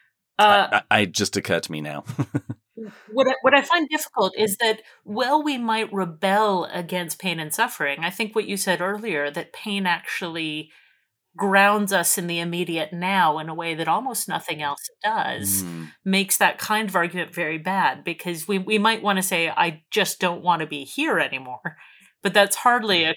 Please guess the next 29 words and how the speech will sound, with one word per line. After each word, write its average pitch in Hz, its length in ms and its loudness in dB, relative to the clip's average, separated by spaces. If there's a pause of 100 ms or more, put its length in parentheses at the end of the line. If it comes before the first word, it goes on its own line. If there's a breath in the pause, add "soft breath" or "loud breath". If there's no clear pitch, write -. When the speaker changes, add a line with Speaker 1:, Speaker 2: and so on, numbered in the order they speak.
Speaker 1:
sort 185 200 -2
of 175 80 -6
calling 180 420 2
towards 160 420 -4
the 175 80 -4
joy 151 320 -6
of 143 80 -12
heavens. 143 580 -4 (240 loud breath)
Speaker 2:
Yeah. 90 360 -6
Speaker 1:
Um, 196 480 4 (1080 soft breath)
at 294 160 6
the 269 120 -4
same 208 400 -4
time, 180 800 -8 (200)
<laughs> - 200 -10
you 247 260 2
know, 165 220 -2 (240 loud breath)
I've 214 160 6
had 214 160 0
a, 214 480 -2
a, - 40 -4
a 196 40 -2
few 220 380 -6
older 190 500 -2
friends 165 580 -4
and, 170 180 -8
and 170 200 -8
mentors 175 680 -6 (120)
who, 165 360 -6